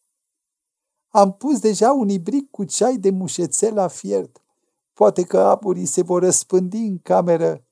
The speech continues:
și îl vor ajuta pe micuțul tău să respire mai bine.” Într-adevăr, în numai câteva zile,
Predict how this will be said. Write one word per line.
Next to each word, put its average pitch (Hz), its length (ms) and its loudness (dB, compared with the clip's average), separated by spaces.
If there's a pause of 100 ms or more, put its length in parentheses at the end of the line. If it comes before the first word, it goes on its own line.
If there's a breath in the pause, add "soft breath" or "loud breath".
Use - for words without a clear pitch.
(280)
și - 160 -6
îl 190 80 0
vor 185 200 0
ajuta 175 360 2
pe 196 160 0
micuțul 170 540 -4
tău 165 260 -2
să - 180 -2
respire 156 640 -4
mai 143 260 -2
bine.” 139 640 -10 (1160)
Într-adevăr, 113 800 0 (480)
în 120 160 -2
numai 117 380 0
câteva 151 400 -2
zile, 101 500 -10